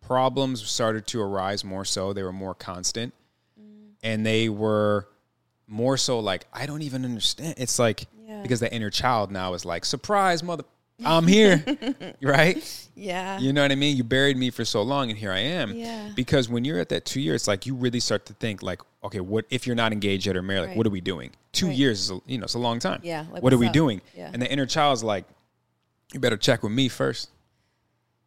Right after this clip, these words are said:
Speaker 2: Okay. This is very interesting.
Speaker 1: I know.
Speaker 2: It's very
Speaker 1: Blew
Speaker 2: interesting.
Speaker 1: my mind.
Speaker 2: It's very interesting.
Speaker 1: <laughs> Yeah.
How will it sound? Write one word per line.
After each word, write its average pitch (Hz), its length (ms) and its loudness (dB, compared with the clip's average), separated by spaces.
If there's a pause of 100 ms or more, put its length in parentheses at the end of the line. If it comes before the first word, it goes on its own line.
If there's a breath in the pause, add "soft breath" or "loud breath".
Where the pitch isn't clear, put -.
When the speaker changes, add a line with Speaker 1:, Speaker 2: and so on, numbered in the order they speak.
Speaker 2:
Okay. 185 420 -4 (1000)
This 494 200 0
is 359 60 -4
very 190 420 -2
interesting. 165 520 -8
Speaker 1:
I 101 80 -4
know. 110 180 0 (280)
Speaker 2:
It's 214 200 -8
very 196 360 -2
Speaker 1:
Blew 151 300 8
Speaker 2:
interesting. 147 60 2
Speaker 1:
my 123 160 6
mind. 110 440 -6
Speaker 2:
It's 214 140 -8
very 214 200 -4
interesting. 170 400 -10
Speaker 1:
<laughs> 104 60 -4
Yeah. 101 120 -4